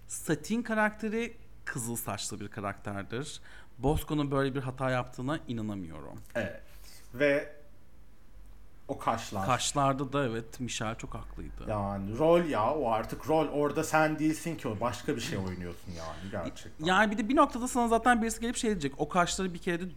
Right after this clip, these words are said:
Speaker 1: düzgün yap." diyecek. Orada yap
Speaker 2: Hmm.
Speaker 1: mesela, değil mi?
Speaker 2: Evet.
Speaker 1: Ama
Speaker 2: Yani ben beşinci sınıf mezuniyet töreninde sahneye çıkmış, tiyatro yapmış bir, bu tecrübeme dayanarak söylüyorum.
Speaker 1: Aha.
Speaker 2: Karaktere girmek gerekir.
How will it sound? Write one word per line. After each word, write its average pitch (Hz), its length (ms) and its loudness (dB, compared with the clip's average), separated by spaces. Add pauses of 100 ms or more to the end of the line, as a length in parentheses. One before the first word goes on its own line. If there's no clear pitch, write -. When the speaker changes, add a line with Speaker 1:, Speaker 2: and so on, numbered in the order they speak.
Speaker 1:
düzgün 127 380 4
yap." 117 200 2 (100)
diyecek. 92 360 -8 (160)
Orada 156 360 4
yap 95 100 -2
Speaker 2:
Hmm. 98 140 -4
Speaker 1:
mesela, - 380 -10 (180)
değil 160 140 -6
mi? 110 140 -4
Speaker 2:
Evet. 107 360 -4
Speaker 1:
Ama 160 160 -8 (360)
Speaker 2:
Yani 170 260 6
ben 196 240 8
beşinci 196 360 6
sınıf 190 280 4
mezuniyet 175 560 2
töreninde 143 800 2 (300)
sahneye 147 540 2
çıkmış, - 300 -4
tiyatro 147 360 4
yapmış 135 380 -2
bir, 165 240 0
bu 226 80 2
tecrübeme 208 580 10
dayanarak 180 480 8
söylüyorum. 139 540 2 (220)
Speaker 1:
Aha. - 80 -6
Speaker 2:
Karaktere 175 540 6
girmek 151 480 2
gerekir. 110 640 -4